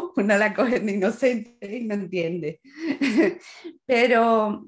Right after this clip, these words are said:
pero sí es verdad que todo este bautizo energético que experimenté fue impresionante porque, mm, yo canalizaba hasta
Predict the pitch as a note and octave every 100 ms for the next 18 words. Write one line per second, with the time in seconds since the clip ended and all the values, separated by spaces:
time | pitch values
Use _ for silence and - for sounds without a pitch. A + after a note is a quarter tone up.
0 | - A3+ B3 A#3 C4 C4+ B3+ B3+ C4+ C#4
1 | A#3+ A#3 F#3+ A#3+ A3+ A#3+ B3 - A#3 A#3
2 | A#3 A#3+ A#3+ G#3+ A3 A3 A3 A3+ A#3 A3+
3 | G#3+ A#3 A3+ G3+ F#3+ F3 - G3 F3+ G3
4 | F#3 F#3 F3 F3 G#3+ B3 - - - -
5 | _ A#3+ B3 A#3+ B3 A#3 A#3+ B3 A#3+ -
6 | - B3+ B3+ A3+ G#3 A3 G3 G#3+ - _
7 | _ _ G#3+ A3+ G#3+ G3+ - - _ _
8 | A3 G3+ B3 B3+ B3+ A#3 A3+ A3+ A#3+ B3+
9 | C4 A3+ G#3+ - G3+ G3+